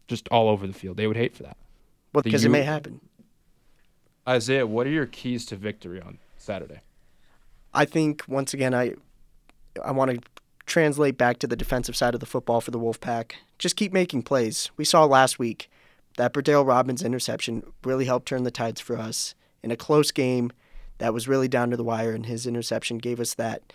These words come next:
Speaker 2: cushion we needed. I know we didn't take advantage of it with the score, but if it wasn't for that interception, we may not be in overtime, may not even win the game for that aspect. So our defense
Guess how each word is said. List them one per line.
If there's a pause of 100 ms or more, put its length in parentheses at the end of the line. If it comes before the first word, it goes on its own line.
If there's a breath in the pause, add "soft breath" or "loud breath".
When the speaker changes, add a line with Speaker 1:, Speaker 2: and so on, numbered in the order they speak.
(280 loud breath)
Speaker 2:
cushion
we
needed. (140)
I
know
we
didn't (240)
take
advantage
of
it
with
the
score,
but (440 soft breath)
if
it
wasn't
for
that
interception,
we
may
not
be
in
overtime, (160)
may
not
even
win
the
game
for
that
aspect.
So (720 soft breath)
our
defense